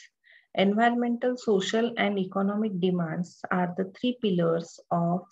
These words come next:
sustainability. Okay, which are the three pillars of sustainability? Environmental, social, and economic demands. Okay, resource productivity.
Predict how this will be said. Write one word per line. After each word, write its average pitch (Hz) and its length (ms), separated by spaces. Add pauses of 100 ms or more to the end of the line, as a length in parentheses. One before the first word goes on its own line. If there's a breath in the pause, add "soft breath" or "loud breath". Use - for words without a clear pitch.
sustainability. 165 840 (240)
Okay, 269 260 (580)
which 180 180
are 196 140
the 214 100
three 220 220
pillars 202 440
of 202 140
sustainability? 196 960
Environmental, 190 1040 (480)
social, 214 760 (560)
and 214 320
economic 185 720
demands. 202 460 (680)
Okay, 262 320 (400 soft breath)
resource 233 540
productivity. 170 720